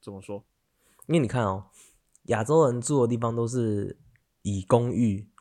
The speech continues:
Speaker 2: 为主嘛，对不对？
Speaker 1: 嗯。
Speaker 2: 但是美国人都是房子的，房子就会有什么？
Speaker 1: 哦。
Speaker 2: 就会有后院，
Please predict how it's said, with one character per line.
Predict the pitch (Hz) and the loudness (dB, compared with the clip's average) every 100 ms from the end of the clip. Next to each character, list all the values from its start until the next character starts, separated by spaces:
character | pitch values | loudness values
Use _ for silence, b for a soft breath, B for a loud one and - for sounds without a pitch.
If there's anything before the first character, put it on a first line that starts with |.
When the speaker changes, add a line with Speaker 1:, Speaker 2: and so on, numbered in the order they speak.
| - | -8
Speaker 2:
为 | 95 98 | -4 -4
主 | - 85 | -4 -8
嘛， | - 98 | -10 -10
对 | 95 | -8
不 | 90 | -6
对？ | 85 - _ _ _ _ _ _ _ _ _ - | -6 -10 _ _ _ _ _ _ _ _ _ -20
Speaker 1:
嗯。 | 139 113 _ _ _ _ _ _ _ _ _ _ | -18 -20 _ _ _ _ _ _ _ _ _ _
Speaker 2:
但 | 196 | 0
是 | 208 | 2
美 | 190 123 | 4 4
国 | 101 110 110 | 4 4 4
人 | 120 | 2
都 | |
是 | 139 151 120 | 0 0 0
房 | - - 101 98 113 | -4 -4 -2 -2 -4
子 | 113 92 76 | -4 -6 -8
的， | 76 - _ _ _ _ _ _ _ _ _ _ _ | -12 -18 _ _ _ _ _ _ _ _ _ _ _
房 | - 127 151 214 | -2 2 4 4
子 | 202 151 | 4 4
就 | 165 160 | 4 6
会 | |
有 | 139 117 | 6 4
什 | |
么？ | 120 | 2
Speaker 1:
哦。 | 123 123 110 110 _ - | 0 0 -2 -8 _ -4
Speaker 2:
就 | 139 | 2
会 | 123 | 4
有 | 92 | 4
后 | - 135 110 98 | 2 0 2 0
院， | 104 92 | -2 -4